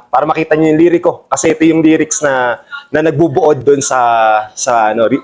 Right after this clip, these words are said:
research. Ah, Banyuhay, awit panalangin. Mula sa isang puno, sa bumbong ng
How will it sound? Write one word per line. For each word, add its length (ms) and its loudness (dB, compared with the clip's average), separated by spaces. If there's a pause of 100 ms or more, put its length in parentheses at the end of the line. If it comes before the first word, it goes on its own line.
(120)
research. 600 -2 (920)
Ah, 460 2
Banyuhay, 1040 2 (440)
awit 400 0
panalangin. 720 0 (1120)
Mula 480 4
sa 160 -2
isang 340 2
puno, 760 0
sa 220 -2
bumbong 480 0
ng 200 0